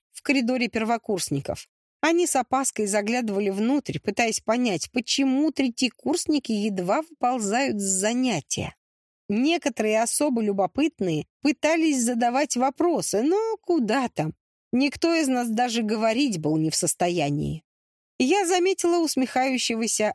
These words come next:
Аришана. С трудом доползла до парня, махнула рукой и предупредила: "Ни слова, а то покусаю".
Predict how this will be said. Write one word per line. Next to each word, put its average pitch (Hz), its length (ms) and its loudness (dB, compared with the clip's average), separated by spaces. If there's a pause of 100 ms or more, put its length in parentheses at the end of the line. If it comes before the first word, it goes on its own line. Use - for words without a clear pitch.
Аришана. 185 800 0 (420)
С - 100 -4
трудом 240 460 0
доползла 208 600 0
до 185 180 0
парня, 254 420 0
махнула 220 480 0
рукой 269 380 0
и 262 60 2
предупредила: 233 760 2
"Ни 202 220 -2
слова, 180 640 0
а 151 60 0
то 226 180 -4
покусаю". 160 840 -2